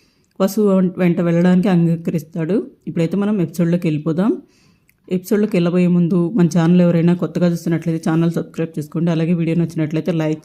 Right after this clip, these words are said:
చేయండి. వీడియోని చివరి వరకు చూడటానికి ట్రై చేయండి. ఇప్పుడైతే మనం ఎపిసోడ్లోకి వెళ్ళిపోదాం. అనుపమకు ఓ-, ఓ అపరిచిత వ్యక్తి ఫోన్ చేసి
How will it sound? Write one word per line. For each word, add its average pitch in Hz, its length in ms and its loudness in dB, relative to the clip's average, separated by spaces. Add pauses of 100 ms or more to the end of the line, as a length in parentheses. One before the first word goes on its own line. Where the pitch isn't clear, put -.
చేయండి. 170 360 0
వీడియోని 175 340 0
చివరి 165 140 -2
వరకు 160 300 -4
చూడటానికి 170 320 -4
ట్రై 180 160 -2
చేయండి. 147 400 -4 (560)
ఇప్పుడైతే 165 360 -2
మనం 214 200 0
ఎపిసోడ్లోకి 160 420 -2
వెళ్ళిపోదాం. 156 400 -2 (920)
అనుపమకు 214 580 0
ఓ-, 175 220 2 (120)
ఓ 170 80 2 (160)
అపరిచిత 170 400 -4
వ్యక్తి 165 260 -4
ఫోన్ 160 280 -2
చేసి 160 340 -2